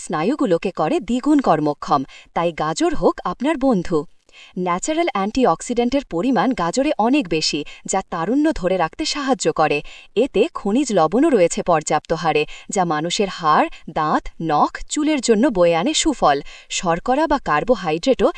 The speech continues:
এর উপাদান, তাই গাজর বেশি মিষ্টি হলে কিডনি রোগে আক্রান্ত, অতিরিক্ত মোটা ব্যক্তি ও ডায়াবেটিসের রোগীরা গাজর খাওয়ার পরিমাণ কমিয়ে দিন। মাটির নিচে জন্মানোর জন্য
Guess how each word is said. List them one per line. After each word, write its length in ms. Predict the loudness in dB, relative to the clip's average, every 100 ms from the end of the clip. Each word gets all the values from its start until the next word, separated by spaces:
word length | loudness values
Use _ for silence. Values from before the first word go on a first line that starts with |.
| -2
এর 140 | -2 0
উপাদান, 420 | 0 2 4 2 0 -8 -6
তাই 140 | -4 -2
গাজর 280 | -2 -2 -4 -4
বেশি 240 | -4 -2 -2
মিষ্টি 360 | -2 -2 -4
হলে 240 | 0 2 2 0 -10
কিডনি 320 | -8 -6 0 0
রোগে 240 | 2 0 0
আক্রান্ত, 460 | -2 -2 -4 -2 -2 -2 -6 -2
অতিরিক্ত 440 | 0 0 -2 -2 0
মোটা 320 | 0 0 0
ব্যক্তি 380 | -2 -4 -4 -6 -6 -6
ও 60 | -4
ডায়াবেটিসের 680 | -2 0 0 -2 -4 -4 -2
রোগীরা 340 | 0 0 0 -2
গাজর 360 | -2 -4 -2 -4
খাওয়ার 300 | -4 -2 -2
পরিমাণ 360 | -2 -4 -2 -4
কমিয়ে 400 | 0 0 2 0
দিন। 200 | -2 -4 -6 -14 -18 -6
মাটির 380 | -6 -2 -2 -2
নিচে 240 | -2 -2
জন্মানোর 520 | -2 -2 0 0 0
জন্য 260 | 0 -2 0